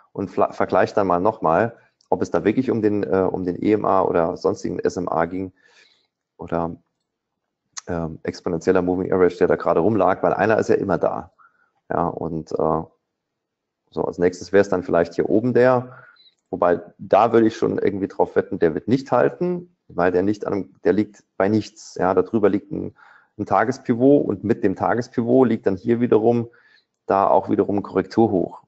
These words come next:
Sieht man jetzt hier auf fünfzehn Minuten nicht so deutlich, aber wenn man das mal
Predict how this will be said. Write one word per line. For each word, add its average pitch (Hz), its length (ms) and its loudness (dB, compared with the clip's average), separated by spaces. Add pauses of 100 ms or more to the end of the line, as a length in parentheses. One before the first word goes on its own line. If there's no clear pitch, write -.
(120)
Sieht - 180 -8
man 95 100 -2
jetzt 87 140 -4
hier 95 100 2
auf - 80 0
fünfzehn 101 300 -6
Minuten 101 280 -4
nicht 101 160 -6
so 107 80 2
deutlich, 101 600 4
aber 131 400 0 (640)
wenn 101 100 -12
man 95 120 -4
das 95 180 -2
mal 92 380 0